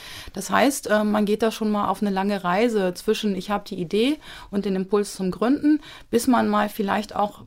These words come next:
das erste Geld damit verdient. Und das kann ein, zwei, vielleicht manchmal auch drei Jahre dauern. Und so war das halt auch hier in dem Fall. Denn da geht's dann erstmal drum, auch zu gucken,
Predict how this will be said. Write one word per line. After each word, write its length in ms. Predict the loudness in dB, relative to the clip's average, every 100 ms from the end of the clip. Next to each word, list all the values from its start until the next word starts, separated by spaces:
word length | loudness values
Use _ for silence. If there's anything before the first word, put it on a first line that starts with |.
| -8
das 160 | -6
erste 320 | -4 -6 -4 -2
Geld 240 | -2 -2
damit 220 | -4 -6
verdient. 500 | -8 -8 -6 -8 -6
Und 120 | -4
das 140 | -6 -6
kann 180 | -8 -2
ein, 300 | 0 0 -2
zwei, 380 | -2 -2 -2
vielleicht 340 | -4 -4 -6 -6
manchmal 320 | -8 -4 -6
auch 100 | -6
drei 240 | -6 -6
Jahre 280 | -4 -4 -4
dauern. 360 | -2 0 0 -2 -8 -20 -18 -10
Und 300 | -4 -2 -2
so 120 | -2 0
war 120 | 0
das 160 | 0
halt 120 | -4 -4
auch 140 | -4
hier 220 | -4 -4
in 100 | 0
dem 220 | 0 0
Fall. 300 | -2 -4 -4 -4
Denn 320 | -2 0 0
da 180 | -4 -4
geht's 240 | -6 -4
dann 160 | -4 -4
erstmal 300 | -4 -6 -6
drum, 200 | -4 -2
auch 220 | -4 -10 -10
zu 140 | -4
gucken, 360 | -4 -2 -4